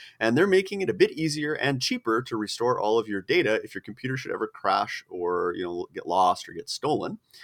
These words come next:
Um, so the company has always let sub-, subscribers pay a hundred and eighty-nine dollars if you wanted to receive an external hard drive with a full copy of your backup.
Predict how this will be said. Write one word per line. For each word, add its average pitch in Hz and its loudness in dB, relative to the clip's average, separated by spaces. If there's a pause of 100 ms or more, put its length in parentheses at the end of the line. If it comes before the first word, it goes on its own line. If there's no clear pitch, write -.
(240)
Um, 104 0
so - 0
the 127 4
company 220 2
has 135 0
always 151 2
let 127 -4
sub-, 127 -6
subscribers 120 0 (100)
pay 113 2 (260)
a - -4
hundred 147 4
and 143 2
eighty-nine 113 0
dollars 104 4
if - -8
you 107 -2
wanted 101 0
to 98 -6
receive 107 -4
an 101 -2
external 95 -4
hard - -2
drive 87 0
with 110 -10
a 113 -10
full 107 0
copy 90 0
of 82 -2
your 90 0
backup. - 0